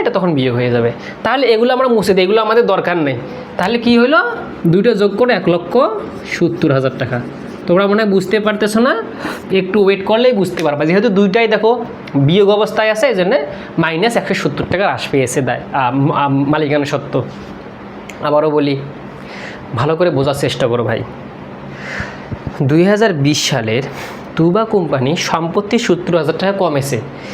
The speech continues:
এই সম্পদ যদি এখানে সত্তর হাজার টাকা কমে যায়, তাহলে মালিকানা সত্ত্ব সত্তর হাজার টাকা কমবে। এই, এগুলো আমাদের লিখার দরকার নেই। কেন? উত্তরে যেটা থাকবে শুধু তারই অ্যামাউন্টগুলো লিখবো, বুঝতে পারছো? তাহলে সত্তর হাজার টাকা যদি আমাদের সম্পদ কমে যায়,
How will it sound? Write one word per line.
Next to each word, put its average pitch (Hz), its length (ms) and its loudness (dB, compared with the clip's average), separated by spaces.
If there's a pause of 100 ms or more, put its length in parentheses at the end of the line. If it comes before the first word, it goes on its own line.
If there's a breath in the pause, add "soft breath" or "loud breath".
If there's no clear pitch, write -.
(280 loud breath)
এই 202 60 4 (140)
সম্পদ 196 400 2 (100)
যদি 233 200 2
এখানে 202 220 0 (100)
সত্তর 196 340 2
হাজার 202 200 -2
টাকা 226 200 0
কমে 170 280 2
যায়, 113 140 -2 (360)
তাহলে 190 220 0
মালিকানা 196 380 0
সত্ত্ব 208 160 0 (100)
সত্তর 196 240 0
হাজার 202 180 2
টাকা 202 200 4
কমবে। 190 240 0 (160)
এই, 196 40 4 (180)
এগুলো 208 260 2
আমাদের 247 280 0
লিখার 202 220 0 (100)
দরকার 208 300 0
নেই। 151 180 0
কেন? 208 160 2 (1000 loud breath)
উত্তরে 240 360 2 (100)
যেটা 165 240 2
থাকবে 202 220 0 (120)
শুধু 185 180 2 (260)
তারই 170 320 0
অ্যামাউন্টগুলো 147 540 0
লিখবো, 117 280 -2 (480 loud breath)
বুঝতে 214 260 0
পারছো? 330 240 -2 (540 loud breath)
তাহলে 190 260 0
সত্তর 208 320 2
হাজার 233 200 0
টাকা 233 140 2
যদি 240 140 4
আমাদের 247 260 0
সম্পদ 175 280 0 (100)
কমে 165 260 2
যায়, 117 120 -4